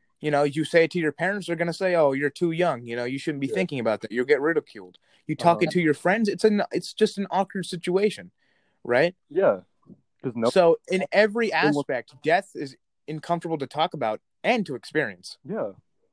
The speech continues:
Speaker 2: It's scary. Like, if you truly, if you think about it, like, in a way, you're just like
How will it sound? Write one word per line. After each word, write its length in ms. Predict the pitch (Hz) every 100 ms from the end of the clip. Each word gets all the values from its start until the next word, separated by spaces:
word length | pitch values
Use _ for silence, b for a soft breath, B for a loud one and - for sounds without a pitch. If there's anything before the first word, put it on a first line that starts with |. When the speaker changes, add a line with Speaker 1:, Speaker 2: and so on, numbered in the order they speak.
| _
Speaker 2:
It's 180 | - _
scary. 540 | - 131 156 113 101 _ _ _ _ _ _ _ _ _ _ _ _ _ _ _ _ _ _ _ _ _ _ _ _ _ 127
Like, 280 | 117 107 - - _ _ _ _ _ _ _ _ _ _ _
if 140 | 131
you 100 | 147
truly, 560 | 139 - 185 175 143 113 -
if 100 | 131
you 100 | 127
think 180 | - 185
about 280 | 131 110 101
it, 100 | 98
like, 260 | 110 113 107 _ _ _ _ _ _ -
in 140 | 127
a 80 | 113
way, 480 | 98 113 123 110 101 _ _ _ _ _ -
you're 140 | 113
just 420 | - 123 151 _
like 500 | 165 143 110 - -